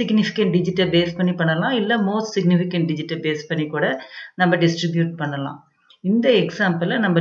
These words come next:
least significant டிஜிட்டை base பண்ணி தான் நம்ம start பண்ண போறோம். நம்ம இதுல நிறைய ம-, யூ ஆர் எல்ஸ் இருக்கு.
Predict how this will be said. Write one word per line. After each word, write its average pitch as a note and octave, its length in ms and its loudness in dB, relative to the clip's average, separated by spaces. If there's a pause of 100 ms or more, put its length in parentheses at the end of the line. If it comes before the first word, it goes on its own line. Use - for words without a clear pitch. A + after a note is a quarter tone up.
least A3 300 0
significant E3+ 560 2
டிஜிட்டை D#3 380 -4
base D#3 240 -4
பண்ணி D#3+ 160 -2 (100)
தான் G3+ 140 -4
நம்ம E3 160 0 (480)
start D#3+ 420 -2
பண்ண D#3 140 -2 (100)
போறோம். C#3 260 -6
நம்ம C3 240 -6 (760)
இதுல G#3 200 2 (280)
நிறைய G#3+ 360 4 (120)
ம-, E3+ 100 4 (300)
யூ F#3+ 160 6
ஆர் G#3+ 160 4
எல்ஸ் D#3+ 140 2 (120)
இருக்கு. E3+ 280 0